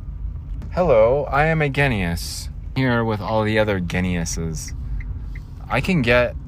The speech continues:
a drink too while I'm there. We can get some Sobe. We can totally get some Sobe, man. Who is that guy? Who is that guy that just comes and just shows up here and buys food?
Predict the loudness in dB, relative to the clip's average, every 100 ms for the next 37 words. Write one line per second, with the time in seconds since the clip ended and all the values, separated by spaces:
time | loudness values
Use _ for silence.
0 | -6 -2 2 2 2 -2 -2 2 4 4
1 | 2 2 -2 -6 -6 -6 -6 -4 -4 -4
2 | -6 -4 -2 -2 -2 -4 -6 -8 -10 -10
3 | -10 -10 -8 -8 -8 -6 -6 -6 -6 -6
4 | -2 -2 -2 -4 -4 -4 -2 -4 -2 -2
5 | -2 -2 -2 -2 -2 -2 -2 -2 0 -2
6 | -2 -2 -2 -2 -2 0 2 2 2 2
7 | 2 2 0 0 0 2 2 2 2 2
8 | 0 0 2 4 4 4 6 4 2 2
9 | 2 2 2 2 0 0 2 2 2 2
10 | 2 2 2 0 0 0 0 2 0 2
11 | 0 0 0 0 0